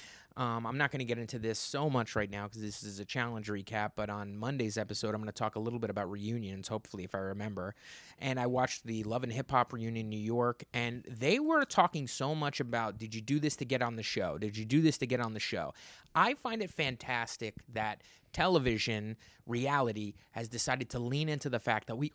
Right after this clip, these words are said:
all know it's reality T V. Even the people that are on it, yes, even the people who are cast on these shows know they're on a reality show. Don't pretend like we're not. So the fact that there's a big M T V logo on this motherfucker, and this is now M T V's big feeder show,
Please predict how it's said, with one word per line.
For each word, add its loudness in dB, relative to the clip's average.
all 10
know 0
it's -6
reality 0
T -8
V. -12
Even 4
the 4
people 2
that 4
are 4
on 6
it, -6
yes, 2
even 4
the 4
people 2
who 4
are 6
cast 4
on 0
these 0
shows 0
know 2
they're 2
on -2
a -4
reality -4
show. -4
Don't 6
pretend 4
like 2
we're 2
not. 2
So -4
the 0
fact 4
that 2
there's 6
a 6
big 2
M 2
T -2
V 2
logo 6
on 6
this 2
motherfucker, 4
and 2
this 0
is 0
now 2
M 4
T -2
V's 2
big 0
feeder 2
show, 4